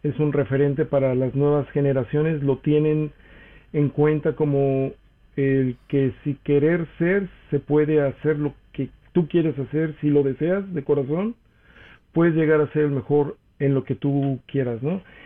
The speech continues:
Él tenía una pasión por el fútbol que en Japón en ese entonces no existía, estamos hablando de lo-, los principios de los ochentas. Él tuvo que emigrar a Brasil porque él quería, él tenía un sueño, él quería ser el mejor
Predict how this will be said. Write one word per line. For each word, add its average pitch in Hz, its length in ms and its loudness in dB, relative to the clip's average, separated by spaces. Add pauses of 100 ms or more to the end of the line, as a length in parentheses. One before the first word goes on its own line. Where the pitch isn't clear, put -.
(480)
Él 180 220 4
tenía 196 240 2
una 190 220 2
pasión 175 320 0
por 190 140 2
el 170 100 2
fútbol 180 600 2
que 143 480 0
en 139 100 0
Japón 147 340 0
en 160 120 0
ese 156 160 -2
entonces 143 340 -2
no 147 120 0
existía, 143 560 -4
estamos 147 360 -4
hablando 143 320 2
de 123 380 0
lo-, 123 240 -4 (160)
los 131 280 -2
principios 139 380 -2
de 139 80 0
los 127 160 -4
ochentas. 151 480 -2 (1000)
Él 165 140 4
tuvo 208 220 2
que 220 100 2
emigrar 196 640 0 (180)
a 143 100 0
Brasil 147 480 -2
porque 139 400 -2
él 165 140 -2
quería, 170 560 0 (100)
él 220 220 2
tenía 214 240 2
un 208 140 0
sueño, 143 420 -2 (320)
él 160 120 0
quería 180 300 2
ser 180 140 2
el 175 100 0
mejor 175 540 0